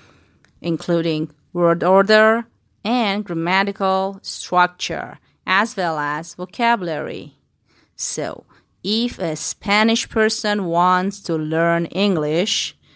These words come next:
studying English grammar is much easier for that person than, for example, studying Korean grammar. It means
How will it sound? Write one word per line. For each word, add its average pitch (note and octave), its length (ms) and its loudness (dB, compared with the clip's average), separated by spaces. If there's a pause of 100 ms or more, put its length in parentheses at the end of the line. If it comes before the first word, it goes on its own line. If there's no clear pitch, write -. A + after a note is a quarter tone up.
(240)
studying B3+ 600 4
English G#3 460 -2
grammar F3 680 0
is D#3 220 -12
much E3 480 -2
easier F#3 540 -4
for D#3+ 220 -10
that D3+ 360 -8
person D#3+ 480 -4 (380)
than, E3 320 -4
for - 180 -6
example, E3 720 2
studying F3 880 -2 (300)
Korean E3 760 0
grammar. - 640 -8 (800)
It G3 180 -6
means G#3+ 520 6